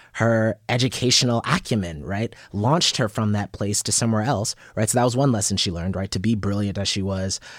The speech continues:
meant that, um, in the eyes of dominant society, she would have to leave the people that she was from, right? She would have to learn new ways of writing and speaking and moving through the world. So that's part of how she got her start, right, is that she had to leave Eatonville.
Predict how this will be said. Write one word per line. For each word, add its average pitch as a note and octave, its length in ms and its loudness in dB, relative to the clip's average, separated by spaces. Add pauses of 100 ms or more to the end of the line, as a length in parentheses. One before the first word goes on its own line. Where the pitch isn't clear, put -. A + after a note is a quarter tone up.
(140)
meant C3 380 4
that, G2+ 460 -4 (100)
um, F#2+ 320 -2
in G#2+ 160 -2
the G2+ 120 0
eyes G#2+ 480 0
of G2 220 -6
dominant G#2 400 2
society, G#2 560 2 (180)
she - 180 2
would A#2+ 80 4
have A2+ 160 0
to A2+ 80 0
leave G#2+ 340 2
the G2+ 80 -2
people G2 320 -2
that F#2 120 -4
she - 140 -2
was F2 100 -4
from, E2+ 220 -6 (460)
right? F#2 120 -2
She G#2+ 120 0
would F#2+ 80 -2
have F#2+ 140 -4
to G2+ 120 -4
learn F#2+ 360 -4 (180)
new G2+ 160 -2
ways G2 340 -2
of F2+ 140 -6
writing F#2+ 400 -2
and F#2 100 -4
speaking F#2+ 420 -2
and F#2 120 0
moving F#2 260 -4
through F#2 120 -6
the F2 100 -4
world. G2 360 0 (220)
So - 100 0
that's - 120 -2
part C#3+ 240 4
of A2 60 2
how G2+ 120 0
she F#2+ 160 0
got F2 220 -4
her E2+ 80 -2
start, - 280 -2
right, F#2+ 240 -2
is F#2+ 60 -6
that G2 140 -2
she - 100 2
had G#2 80 -2
to G2 80 -6
leave G2+ 320 0
Eatonville. F2 560 -6